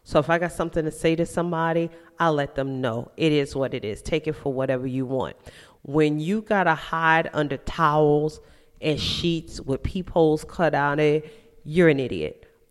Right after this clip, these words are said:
Okay, that means that you're afraid. You can't be so bold to make a video like that and then wanna hide yourself, number one. Number two, O D U, I challenge you.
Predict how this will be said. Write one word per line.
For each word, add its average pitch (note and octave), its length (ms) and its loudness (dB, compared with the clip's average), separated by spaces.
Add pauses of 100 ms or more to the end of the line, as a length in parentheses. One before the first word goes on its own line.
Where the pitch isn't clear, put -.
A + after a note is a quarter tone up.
Okay, C#3+ 420 0 (220)
that D#3+ 160 6
means E3+ 380 2
that C#3+ 300 2
you're E3+ 200 2
afraid. C3+ 720 -2
You E3+ 140 -2
can't G3+ 420 -2
be F#3+ 140 -2
so D3+ 320 -4
bold C#3+ 640 2 (200)
to F3+ 120 2
make E3 240 0
a D3 60 0
video D3+ 500 0
like C#3 360 0
that C#3 300 0
and C#3 160 -6
then D3+ 200 2
wanna C#3+ 200 0
hide C3 440 -2
yourself, A#2+ 480 -6
number C3+ 260 -6
one. C3 300 -2 (340)
Number E3+ 260 4
two, A3 380 0
O E3 160 6
D E3 160 -2
U, E3+ 320 0
I F#3 160 -2
challenge G3+ 800 -2
you. B2 340 -2